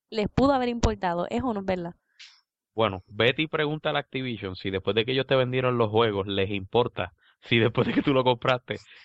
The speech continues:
Speaker 1: Es-,
Speaker 2: estás frustrado porque
Speaker 1: está
Speaker 2: es
Speaker 1: bien.
Speaker 2: este, o sea que,
Speaker 1: Activision
Speaker 2: o
Speaker 1: no,
Speaker 2: sea,
Speaker 1: pero la gente sí.
Speaker 2: Sí, pero ya una vez tú lo compras, porque yo, ¿sabes qué? Yo conozco un montón de gente que hablaron un montón de basofia y dijeron que si Activision, que si esto y que si aquello,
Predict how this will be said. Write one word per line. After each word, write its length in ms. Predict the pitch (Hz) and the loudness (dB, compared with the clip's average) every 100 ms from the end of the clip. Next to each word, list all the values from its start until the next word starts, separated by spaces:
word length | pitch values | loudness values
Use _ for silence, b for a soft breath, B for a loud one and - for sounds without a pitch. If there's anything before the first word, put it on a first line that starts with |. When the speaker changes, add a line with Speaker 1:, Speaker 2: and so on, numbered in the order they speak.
| - | -4
Speaker 1:
Es-, 180 | 104 190 | 0 2
Speaker 2:
estás 100 | 107 | 0
frustrado 380 | - 127 - 226 | 0 0 4 4
porque 240 | 220 208 202 | 4 4 2
Speaker 1:
está 60 | 208 | 4
Speaker 2:
es 60 | |
Speaker 1:
bien. 200 | 220 262 | 2 0
Speaker 2:
este, 300 | 151 113 - | -2 -4 -6
o 100 | 101 - | -10 -8
sea 100 | - | -2
que, 160 | 233 | 0
Speaker 1:
Activision 640 | 226 - 220 214 240 262 247 | 2 2 2 4 4 4 6
Speaker 2:
o 0 | |
Speaker 1:
no, 180 | 285 | 4
Speaker 2:
sea, 20 | 254 | 6
Speaker 1:
pero 200 | 226 202 | 4 2
la 120 | 185 | 2
gente 340 | 196 226 262 | -2 -2 -2
sí. 260 | - 214 190 _ - _ _ _ _ _ _ _ _ _ _ _ _ _ _ _ _ | 0 -4 -6 _ -20 _ _ _ _ _ _ _ _ _ _ _ _ _ _ _ _
Speaker 2:
Sí, 220 | _ 139 143 135 | _ -14 -14 -6
pero 260 | 139 120 113 | -2 0 2
ya 260 | 104 107 | 2 2
una 200 | 123 139 | 2 2
vez 140 | 147 147 | 0 0
tú 120 | 147 | -2
lo 120 | 143 | -2
compras, 440 | 131 139 - 104 143 - _ _ _ _ _ - | -2 -6 -6 -10 -10 -16 _ _ _ _ _ -4
porque 320 | 123 139 127 | -2 2 2
yo, 80 | 123 | 2
¿sabes 200 | 139 160 | -2 -2
qué? 160 | 170 139 | -2 -2
Yo 120 | 110 | -2
conozco 280 | 123 139 - | -2 -6 -8
un 60 | 147 | -8
montón 280 | 139 147 147 | -8 -6 -4
de 80 | 139 | -4
gente 240 | 143 143 | -4 -4
que 60 | 120 | -4
hablaron 280 | 110 110 123 | -2 -4 -6
un 120 | 131 | -10
montón 260 | 131 - | -10 -6
de 60 | 131 | 0
basofia 500 | 123 113 131 135 127 | 0 0 -2 -2 -2
y 40 | 110 | -2
dijeron 300 | 104 117 123 | -2 -2 -4
que 100 | 107 | -6
si 120 | 107 | -6
Activision, 560 | 107 - 123 143 139 | -6 -2 0 0 0
que 80 | 117 | -4
si 140 | - 110 | -4 -4
esto 160 | 139 - | -4 -4
y 20 | |
que 60 | 120 | -4
si 100 | 131 | -2
aquello, 360 | 160 151 110 | -2 0 -2